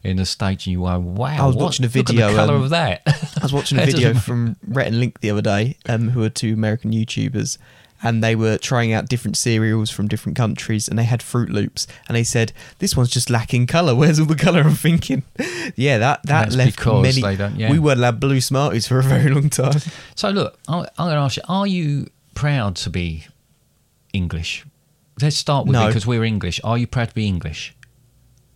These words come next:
Speaker 2: It depends on circumstances. I would always call myself British, though.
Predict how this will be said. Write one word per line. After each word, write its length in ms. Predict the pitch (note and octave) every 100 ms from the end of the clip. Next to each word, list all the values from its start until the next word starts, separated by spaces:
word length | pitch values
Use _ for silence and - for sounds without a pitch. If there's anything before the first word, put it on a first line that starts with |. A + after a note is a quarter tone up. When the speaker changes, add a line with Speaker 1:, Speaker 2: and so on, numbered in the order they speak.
| _
Speaker 2:
It 140 | A#3+ G#3+ C#3 - - -
depends 280 | D#3+ C#3+ B2+
on 60 |
circumstances. 800 | A#2+ B2+ A#2 - A#2 F#2 A2 A2 - -
I 100 | B2+
would 140 | B2
always 180 | C3 B2
call 120 | -
myself 300 | A2+ G#2+ G2+
British, 460 | - A2+ - - -
though. 200 | - B2+